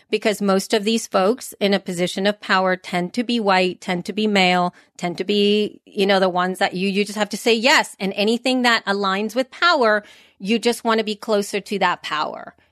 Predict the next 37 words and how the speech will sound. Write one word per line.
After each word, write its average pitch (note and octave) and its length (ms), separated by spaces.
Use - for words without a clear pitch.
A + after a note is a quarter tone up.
You A#3 160
just C4 220
wanna C4+ 280
make C#4 300
that C#4 160
happen. C#4+ 560
And C4 500
it A3+ 80
also B3 320
becomes A3 480
about F#3+ 320
them, D#3 400
meaning G3+ 580
it G#3 160
becomes, G3+ 540
it G3+ 160
centers B3+ 680
around G3+ 460
the G3 80
people A3 460
that B3 240
did A3 240
the B3+ 100
wrong F3+ 460
and F#3 160
how F#3 160
poor G3+ 340
they G#3+ 160
are. F#3 160
And F3+ 100
now F3 140
we've F#3 160
gotta, F3 340
we A#3+ 140
have B3 180
to C4 80
go A3 240